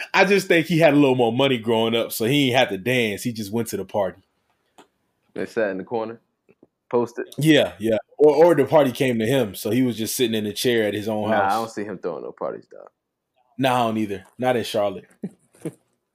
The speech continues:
Speaker 1: No, no. He probably didn't live in Charlotte either. He probably lived outside of Charlotte. Concord, Concord Mills.
Speaker 2: Oh, yeah.
Speaker 1: Yeah. But nah, Mark Jackson should have definitely got a better shake at it. Um,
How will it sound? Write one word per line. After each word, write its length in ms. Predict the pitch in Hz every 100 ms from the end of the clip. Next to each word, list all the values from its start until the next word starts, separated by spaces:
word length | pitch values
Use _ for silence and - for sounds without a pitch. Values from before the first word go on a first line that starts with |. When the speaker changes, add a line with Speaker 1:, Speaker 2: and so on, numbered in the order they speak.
| _ -
Speaker 1:
No, 160 | 98 98
no. 100 | 98
He 120 | 127 175
probably 320 | 170 139 120
didn't 220 | 113 110
live 140 | 113
in 100 | 104
Charlotte 400 | 98 110 101 95
either. 220 | 92 95 95
He 160 | 113
probably 240 | 110 110 104
lived 180 | 98 98
outside 380 | 95 - 101
of 60 | 90
Charlotte. 320 | - 107 113 _ _ _ _ _ _ _ _ _ _ -
Concord, 560 | 147 123 120 107 -
Concord 340 | - 135 120 110
Mills. 480 | 110 101 - - _ _ _ _ _ -
Speaker 2:
Oh, 120 | 104
yeah. 320 | 104 101 90 110 _ _ _ _ _ _ _ _ _ _ _ _
Speaker 1:
Yeah. 360 | 127 - 104 127 _ _ _ _ _ _ _ -
But 140 | 135
nah, 160 | 131 120
Mark 220 | 151 156
Jackson 320 | 160 151 135
should 160 | - 123
have 80 | 113
definitely 280 | 127 120 113
got 180 | 117
a 40 | 110
better 240 | 117 110
shake 320 | 101 123 110
at 160 | 113 107
it. 200 | 107 - -
Um, 420 | 101 101 101 95